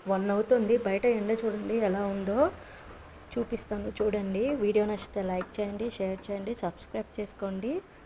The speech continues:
ఇదిగోండి, చూసారా ఎండ ఎట్లా ఉందంటే మామూలుగా లేదు. ఇవాళ సండే కదండి, ఇల్లంతా నీట్గా క్లీన్ చేసుకోవడం, వంట చేసుకోవడమే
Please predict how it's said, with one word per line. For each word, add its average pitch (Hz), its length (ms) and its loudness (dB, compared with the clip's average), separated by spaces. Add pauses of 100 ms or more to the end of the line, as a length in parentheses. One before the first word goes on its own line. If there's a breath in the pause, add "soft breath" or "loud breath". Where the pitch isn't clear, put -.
(160)
ఇదిగోండి, 190 340 -2 (100)
చూసారా 208 580 0
ఎండ 190 500 0
ఎట్లా 202 400 -2
ఉందంటే 196 600 0
మామూలుగా 214 540 0
లేదు. 214 520 2 (540 loud breath)
ఇవాళ 202 240 2
సండే 202 480 -2
కదండి, 208 360 -6
ఇల్లంతా 202 540 0
నీట్గా 202 460 -2
క్లీన్ 202 380 -2
చేసుకోవడం, 202 600 0
వంట 196 280 -4
చేసుకోవడమే 208 600 -2